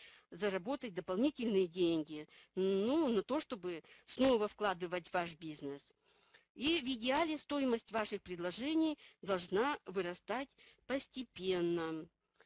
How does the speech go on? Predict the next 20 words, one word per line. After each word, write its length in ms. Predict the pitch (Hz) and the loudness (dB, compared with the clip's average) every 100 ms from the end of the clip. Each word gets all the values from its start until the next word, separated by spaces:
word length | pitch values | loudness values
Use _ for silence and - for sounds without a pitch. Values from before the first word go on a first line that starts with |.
| _ _ _ | _ _ _
Все 280 | - - 311 | -10 0 4
начинается 720 | 254 - 190 190 170 - 160 - | 4 2 0 0 0 -6 -12 -14
с 120 | 170 | -10
бесплатного 760 | 196 285 - 202 180 175 202 233 | -4 -4 -4 -2 -2 0 -2 -2
полезного 580 | - 262 277 269 277 277 | -4 -4 -4 -2 -4 -4
курса, 540 | - 277 - 262 262 - - - _ | -6 -8 -6 -6 -6 -8 -20 -20 _
затем 540 | 202 214 226 277 277 233 _ _ - | -10 -8 -6 -2 -2 -2 _ _ 0
недорогие 680 | 240 233 262 226 247 208 | 2 4 2 0 0 0
платные 520 | 185 180 175 185 240 277 | 0 -2 -2 0 -2 -2
предложения 840 | 285 247 277 262 277 269 262 262 - - - _ | -4 -2 -2 0 0 0 0 -4 -10 -20 -20 _
и 320 | 233 302 339 240 | -2 0 0 -2
затем 520 | 190 - 240 285 285 _ - | -4 -2 -2 -2 -2 _ -18
более 460 | 160 208 240 226 | -6 -4 -2 -4
дорогие. 640 | 202 208 190 151 143 135 123 - _ _ _ _ _ _ _ _ _ _ _ - - - - | -6 -6 -8 -12 -12 -12 -12 -18 _ _ _ _ _ _ _ _ _ _ _ -20 -20 -16 -2
И 320 | 277 311 - - | 0 2 -2 -2
никогда 680 | 226 294 294 269 208 226 196 - | 4 4 4 -2 2 2 2 0
не 200 | 208 202 | 0 0
исходите 560 | - 208 202 233 180 - | -2 -8 -6 -6 -6 -6
из 160 | 220 - | -8 -8
предубеждения, 920 | 214 190 170 160 190 339 320 214 | -8 -8 -8 -6 2 6 6 4